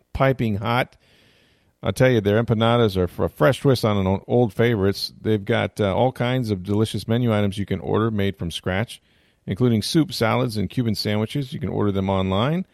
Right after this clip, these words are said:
at Mister Empanada dot com, or you can call any of their seven convenient locations in Tampa Bay where Latin food, quality, and service meet. It's Mister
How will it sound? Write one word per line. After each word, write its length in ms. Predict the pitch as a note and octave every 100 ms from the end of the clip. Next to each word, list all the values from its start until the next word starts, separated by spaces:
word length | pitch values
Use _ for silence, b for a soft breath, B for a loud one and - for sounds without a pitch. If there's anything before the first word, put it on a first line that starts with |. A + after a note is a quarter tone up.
| b b b b
at 140 | D#3+
Mister 240 | E3+ -
Empanada 560 | D#3+ D#3 D3 D3 D3 C3+
dot 240 | C3+ C3+
com, 320 | - C3 D#3 D#3
or 100 | C3+
you 120 | B2
can 100 | -
call 240 | C3+ C3
any 240 | C#3 F3+ C3
of 80 |
their 140 | F#2+ F2
seven 360 | - G#2+ G2
convenient 380 | F#2 F#2+ G2 -
locations 560 | F#2 - G2 G2+ G#2 - b b b b b
in 240 | D3 G#3 G#3
Tampa 360 | F#3+ G3 F3+
Bay 360 | D#3+ F3+ E3 A2
where 400 | A2 A#2+ A#2 A2+ -
Latin 340 | B2 C#2+ C#3
food, 460 | - F3 D3+ G#2 -
quality, 600 | C3+ D3 D3+ D3 C#3+ -
and 280 | B2+ D3 F3
service 480 | - C3 G#2+ F#2+ A#2
meet. 320 | D3+ G3+ _ _ _ _ _ _
It's 160 | F#2 -
Mister 240 | F2 -